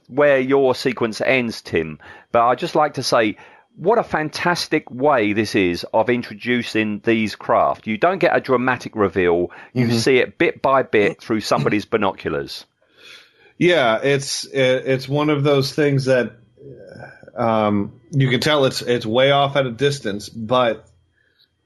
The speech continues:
Speaker 2: you can see the, the scope and the s-, and the scale of what you're looking at, because even
Speaker 1: Hmm.
Speaker 2: at a distance,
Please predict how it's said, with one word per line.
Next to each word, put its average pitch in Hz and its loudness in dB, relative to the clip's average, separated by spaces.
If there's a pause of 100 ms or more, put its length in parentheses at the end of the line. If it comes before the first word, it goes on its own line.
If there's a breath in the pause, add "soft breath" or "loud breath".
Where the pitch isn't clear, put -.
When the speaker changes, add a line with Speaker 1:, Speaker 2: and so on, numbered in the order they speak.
(220)
Speaker 2:
you 131 0
can 117 -4
see 117 -2
the, 104 0 (320)
the 110 -4
scope 135 0
and 110 0
the 107 0
s-, - -6 (100)
and 110 -2
the 98 -4
scale 139 0
of 104 0 (240)
what 123 0
you're 120 -2
looking 131 -2
at, 101 -2
because 107 -4
even 180 0
Speaker 1:
Hmm. 180 2
Speaker 2:
at 160 2
a 143 0
distance, 127 -2